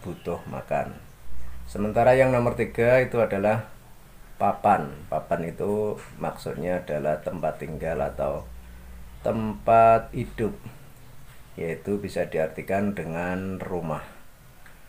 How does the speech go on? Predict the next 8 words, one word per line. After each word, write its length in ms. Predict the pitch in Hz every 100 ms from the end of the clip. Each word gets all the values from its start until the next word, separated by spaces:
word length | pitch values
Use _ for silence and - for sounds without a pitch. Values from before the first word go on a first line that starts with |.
| - - - - -
Bisa 320 | - - 80
rumah 400 | 90 87 87 90
kontrakan, 720 | - 92 87 87 95 101 117 107
bisa 240 | 92 85
juga 480 | 73 80 90 95 95
rumah 560 | 90 76 78 87 87 87 - -
milik 480 | 87 78 76 82 -
sendiri. 720 | - 78 147 143 147 135